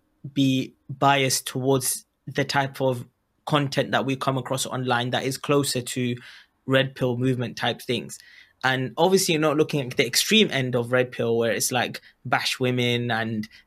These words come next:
be a misogynist and all that kind of stuff, but looking at some of the, the, the positives that you brought out.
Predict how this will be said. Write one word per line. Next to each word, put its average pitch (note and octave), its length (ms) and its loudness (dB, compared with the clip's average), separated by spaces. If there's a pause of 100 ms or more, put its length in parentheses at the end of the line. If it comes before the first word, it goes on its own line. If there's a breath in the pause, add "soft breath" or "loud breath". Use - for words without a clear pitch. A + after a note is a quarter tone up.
(180)
be C3 160 4
a B2 40 4
misogynist B2 640 -2
and A2+ 80 -4
all B2 120 2
that G2 160 -2
kind A2+ 140 -4
of G#2+ 60 -4
stuff, G#2+ 340 -2 (280 loud breath)
but A#2 220 0
looking D3+ 320 2
at B2 100 2
some C#3 220 2
of B2 80 2
the, B2 260 2
the, A#2+ 160 0
the - 160 -6
positives A#2+ 520 -2
that G#2 140 -6
you A#2+ 140 -4
brought A#2+ 320 -4
out. A2 240 0